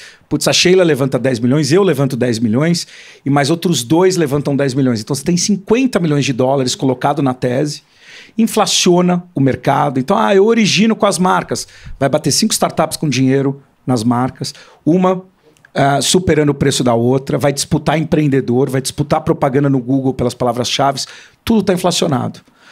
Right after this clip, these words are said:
Agora, da Bebel levanta dinheiro, ninguém mais levanta. Então, apesar de, em vez de levantar dez, ela levantou três, ela é o único player, o único jogador naquele espaço.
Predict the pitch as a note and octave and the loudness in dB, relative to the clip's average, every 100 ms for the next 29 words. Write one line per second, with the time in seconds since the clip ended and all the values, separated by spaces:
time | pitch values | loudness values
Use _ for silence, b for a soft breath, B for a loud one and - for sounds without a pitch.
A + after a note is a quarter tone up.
0 | B B B - E3+ F3 A3 F3+ D#3+ D#3 | B B B -6 0 2 2 2 2 2
1 | E3 E3 C#3 D3 C3+ B2+ E3+ E3 D#3+ E3 | 2 2 2 0 0 2 2 2 2 2
2 | E3 D#3 C#3+ A#2+ G#2 - _ _ _ - | 2 2 0 0 -4 -12 _ _ _ -6
3 | - - C#3+ F#3 F#3+ C#3 D#3 C#3+ C#3 C#3 | -4 0 2 2 2 2 2 2 0 0
4 | C3 A#2 B2 A2+ A#2 A#2 A#2+ B2 B2 - | -2 0 0 0 0 0 -2 -2 -4 0
5 | E3+ D3 - - - b b b b _ | 0 0 -2 -4 -6 b b b b _
6 | _ B2+ C3+ D3 D3+ F#3 G3 G3+ F3+ - | _ 0 2 2 2 2 0 -2 -6 0
7 | C#3+ C#3+ C#3+ C3+ E3 E3+ D3+ D#3 D#3 B2+ | 2 2 2 2 0 0 0 2 0 0
8 | B2+ C3 B2 C3 C3+ - A#2 G#2+ - | 0 -2 -2 -4 -4 -4 -4 -4 -6